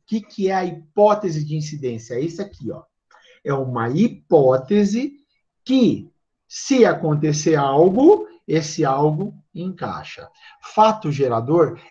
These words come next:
é o fato que eu tive que encontrou a hipótese de incidência e fechou. E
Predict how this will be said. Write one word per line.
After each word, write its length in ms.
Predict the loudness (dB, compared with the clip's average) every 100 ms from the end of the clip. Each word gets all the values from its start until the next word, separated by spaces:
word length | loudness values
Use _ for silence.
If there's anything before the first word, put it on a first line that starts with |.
| -2
é 100 | 0
o 120 | 0
fato 800 | -4 -6 2 2 2 -2 -6 -4
que 100 | -2
eu 160 | -2
tive 540 | -4 -2 0 0 -6 -12 _ _ _
que 400 | 0 0 0 -6
encontrou 1080 | -6 -4 -2 -2 -2 -6 0 4 6 4 -2 -2
a 160 | 0
hipótese 920 | 0 -2 -4 2 4 2 -2 -10 -12
de 200 | -14 -12
incidência 880 | -12 -12 -12 -8 -6 -6 -8 -8 -10 _ _ _ _
e 260 | -4 -4 -6 _ _ _
fechou. 560 | -4 -2 -4 -4 -6 _ _ _ _ _ _ _ _ _ _ _ _ _ _ _ -4
E 240 | -4 -4